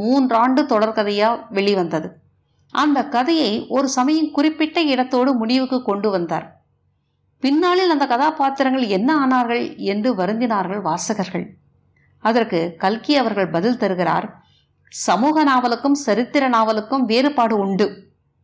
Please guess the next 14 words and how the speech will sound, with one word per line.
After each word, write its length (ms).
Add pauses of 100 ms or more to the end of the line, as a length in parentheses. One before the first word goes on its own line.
(320)
கற்பனை 520
கதைகளில் 440
வரும் 260
பாத்திரங்களை 800 (180)
நம் 260
கற்பனைக்கு 580
தகுந்தபடி 880
திருப்திகரமாக 760
முடிக்கலாம். 420 (580)
ஆனால் 420
சரித்திர 640
கதைகளில் 460
வரும் 200
பாத்திரங்களை, 760